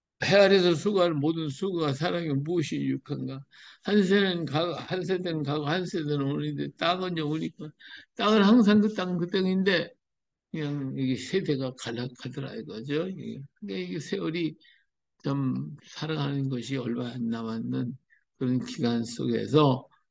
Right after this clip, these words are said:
우리가 이제 <clears throat> 이 자-, 자문을 한번 읽어볼 수가 있어야 되겠어요. 하나님이 없는 삶은 어때요? 허무뿐이다. 지혜, 쾌락, 부, 노력이 다, 예, 허무하게 사라진 것 말한 거예요.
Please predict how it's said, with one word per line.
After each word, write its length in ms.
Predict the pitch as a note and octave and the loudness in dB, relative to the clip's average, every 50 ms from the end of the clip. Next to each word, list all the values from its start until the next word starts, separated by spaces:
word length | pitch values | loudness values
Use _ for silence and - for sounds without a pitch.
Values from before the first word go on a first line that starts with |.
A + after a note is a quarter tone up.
| _ _ _ _ _ _ | _ _ _ _ _ _
우리가 300 | C#3 A#2 A#2 A#2 A#2+ A#2+ A#2+ | -4 -2 0 0 2 2 2
이제 500 | A#2+ A2+ A2+ B2 B2+ C#3+ D#3 F3+ G3 G3+ - _ _ _ _ _ | 0 0 0 0 0 2 0 -2 -4 -6 -10 _ _ _ _ _
<clears throat> 480 | G3 F#3+ F#3 F3 D#3+ C#3 A#2+ A2+ B2 C3 | 0 4 6 6 8 6 6 6 6 6
이 160 | A#2+ - - | 4 4 0
자-, 320 | - - C#3 C#3 C#3+ C#3 C3+ - | -4 -4 -2 -2 -2 -2 -4 -4
자문을 540 | - - B2+ B2 B2 B2+ B2+ B2 B2 A#2+ A#2 | -8 -8 -2 2 2 4 4 4 4 2 2
한번 220 | A#2+ A#2 A#2+ B2+ B2+ | 0 0 0 0 -2
읽어볼 340 | B2 B2 A2+ B2 A#2+ C#3 C3 | -2 -4 -4 -4 -6 -6 -8
수가 260 | - - C#3 A#2 A#2 A#2+ | -6 -4 -2 -2 -2 -2
있어야 320 | A#2+ - - - - A#2+ | -4 -4 -4 -2 -2 0
되겠어요. 640 | B2 C#3 B2 G2+ G#2+ - - C#3 C3+ D3 D#3 E3+ - - - - - - - - - _ _ _ | 0 0 -2 -2 -4 -4 -2 0 2 2 2 0 -2 -8 -18 -20 -20 -20 -20 -20 -20 _ _ _
하나님이 460 | - - F3+ F#3 F3+ F#3 F#3 F3 D#3+ D#3 | 0 2 4 6 6 6 6 6 6 6
없는 320 | D3 D3 D3 D3 C#3 C#3 | 6 6 6 6 4 2
삶은 520 | C3 - - B2+ C3 C#3 D3+ F3+ A3+ C4 - - | 2 2 0 0 2 2 4 4 4 2 2 -4
어때요? 500 | - A2+ - - C#3+ D#3+ F#3+ A#3+ A#3+ - _ _ - A#2 - - | -8 -6 -2 0 2 2 2 0 -2 -6 _ _ -14 -10 -4 -2
허무뿐이다. 960 | D#3+ F3 F#3 F#3 F3+ - - D#3 C3 B2 A#2 C3 C3 B2+ B2+ A#2 G#2+ G#2+ - - _ _ _ _ _ _ _ _ | -2 0 -2 -2 -4 -8 -4 -2 -2 -2 0 2 2 4 4 2 0 -2 -6 -12 _ _ _ _ _ _ _ _
지혜, 340 | - - - D3 C3+ B2+ B2 A#2+ | -6 0 2 4 4 4 2 -2
쾌락, 440 | - - C3 A#2+ A#2+ A#2+ - - _ | -2 -2 0 0 0 -2 -6 -6 _
부, 220 | D3 C3+ B2 A#2+ A#2+ | 0 2 2 4 4
노력이 500 | A#2+ B2+ C#3+ D3 C#3+ C3 B2 B2+ D3 C#3 | 6 6 6 6 6 6 4 2 0 -4
다, 60 | - - - - - _ _ _ _ _ _ _ _ _ _ _ _ _ _ _ _ _ _ _ _ G3+ | -6 -10 -16 -18 -20 _ _ _ _ _ _ _ _ _ _ _ _ _ _ _ _ _ _ _ _ -10
예, 80 | D#3+ D3 | -10 -10
허무하게 580 | C#3 - A3 G#3+ G3+ G3+ G3+ G3 F#3+ F3+ E3 D3 | -4 -2 0 0 0 0 -2 -4 -6 -6 -8 -10
사라진 440 | - - F#3+ G3+ G3 F#3+ - E3 | -10 -10 -8 -8 -8 -10 -12 -14
것 160 | D#3 F3 F3+ - | -14 -12 -14 -12
말한 380 | E3+ C#3+ A#2 - - - - - | -12 -12 -12 -14 -16 -16 -18 -18
거예요. 340 | - B2+ B2+ D3 D3+ D3+ | -16 -16 -16 -16 -16 -18